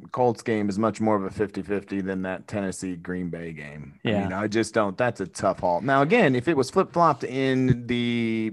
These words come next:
Speaker 1: where it was, and again, I know no home fans matters, but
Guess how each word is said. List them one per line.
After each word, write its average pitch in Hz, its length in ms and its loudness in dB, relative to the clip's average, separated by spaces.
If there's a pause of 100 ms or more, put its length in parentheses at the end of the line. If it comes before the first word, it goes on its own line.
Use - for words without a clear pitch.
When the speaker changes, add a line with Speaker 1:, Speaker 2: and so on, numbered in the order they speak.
Speaker 1:
where 135 280 8
it 110 80 4
was, 113 460 4
and 135 120 -2
again, 160 260 2
I 131 80 2
know 165 160 4
no 151 200 6
home 131 180 6
fans 117 420 2
matters, 110 400 2
but 104 260 2